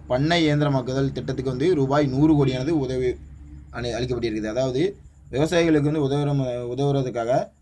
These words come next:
பண்ணைகளை வந்து இயந்திரமயமாக்குதல். So, இயந்திரங்கள் எல்லாம் வாங்குவதற்கு வந்து அந்த திட்டத்துக்கு வந்து என்ன பண்றாங்கன்னா, ரூபாய் நூறு கோடியானது ஒதுக்கப்பட்டிருக்கிறது. So, இதுதான் நம்ம தமிழக பட்ஜெட்டோட முக்கியமான அம்சங்களா வந்து எடுத்திருக்கிறாங்க.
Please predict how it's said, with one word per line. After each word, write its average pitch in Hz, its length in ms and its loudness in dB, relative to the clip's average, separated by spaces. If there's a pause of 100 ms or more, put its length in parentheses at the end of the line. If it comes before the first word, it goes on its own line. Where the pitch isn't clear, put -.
(1500)
பண்ணைகளை 170 380 4
வந்து 160 180 2
இயந்திரமயமாக்குதல். 139 960 2
So, 123 180 -4
இயந்திரங்கள் 151 420 0
எல்லாம் 143 160 0
வாங்குவதற்கு 131 440 -2
வந்து 135 220 0
அந்த 127 180 -2
திட்டத்துக்கு 135 380 -2
வந்து 135 160 -2
என்ன 127 60 -4
பண்றாங்கன்னா, 123 400 -4
ரூபாய் 143 380 0
நூறு 143 240 -2
கோடியானது 127 420 -2
ஒதுக்கப்பட்டிருக்கிறது. 107 640 -10 (500)
So, 135 180 -6
இதுதான் 143 280 -2
நம்ம 139 220 -2
தமிழக 127 480 -2
பட்ஜெட்டோட 131 520 -4 (420)
முக்கியமான 143 600 -4
அம்சங்களா 131 380 -4
வந்து 135 340 -4
எடுத்திருக்கிறாங்க. 110 680 -8